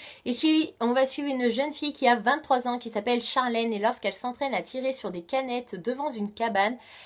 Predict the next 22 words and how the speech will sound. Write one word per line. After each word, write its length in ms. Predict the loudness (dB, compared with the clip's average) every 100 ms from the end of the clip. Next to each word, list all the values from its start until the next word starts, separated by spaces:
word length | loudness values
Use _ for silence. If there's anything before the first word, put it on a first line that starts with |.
| -6
elle 140 | 0 4
va 80 |
être 180 | 4 4 2
interrompue 640 | 2 2 0 -2 -4 -2
par 180 | 2 4
une 180 | 4 2
odeur 280 | 2 4 4
assez 240 | 2 -2
difficile 560 | -4 -4 -4 -2 0 0
à 60 |
supporter, 640 | -2 0 2 2 0 -4 -4 -20 -20 -20 _ 2
et 180 | 4 4 6
elle 140 | 6
va 120 | 6
découvrir 480 | 2 -2 0 2 2
une 160 | 2 2
main 240 | 2 0
qui, 340 | -4 -6 -4 -2
euh, 80 | -2
dépasse 460 | -2 2 2 2 -2
des 180 | -4
feuilles 540 | -4 -4 -2 0 -2